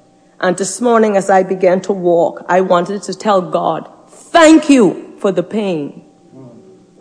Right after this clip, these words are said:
Thank you for the challenges. Thank you for the wind that came into my life." My wind first started when my, I had a teenage son, and they can take you through.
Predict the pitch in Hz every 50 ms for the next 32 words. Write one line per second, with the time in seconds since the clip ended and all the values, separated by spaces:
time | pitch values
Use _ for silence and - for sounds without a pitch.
0 | - _ - 349 349 349 370 359 330 - 330 349 330 285 220 - - - - -
1 | - - 233 208 202 202 190 - - - - 208 196 190 190 190 170 165 - -
2 | - - - - - - _ _ _ _ _ _ _ _ _ - - - - 381
3 | 370 349 359 359 359 - 349 339 302 226 175 - - - - - 269 254 214 233
4 | 233 220 196 202 254 269 277 277 277 254 233 208 - - - - - - 330 302
5 | 285 269 254 233 - - - 202 208 202 240 202 202 190 185 185 180 180 175 -
6 | - - - - _ _ _ _ _ _ _ _ _ - 208 214 208 208 196 208
7 | 233 247 269 262 - - 285 262 254 254 - - 254 240 233 226 233 220 214 202
8 | 190 196 202 202 196 196 214 220 208 190 - - 269 254 247 226 214 208 202 208
9 | - 233 214 202 190 175 - - - - - - _ _ _ - 196 196 208 220
10 | 233 240 - 277 220 208 - 247 240 233 226 - 240 226 - 240 254 269 262 240
11 | 185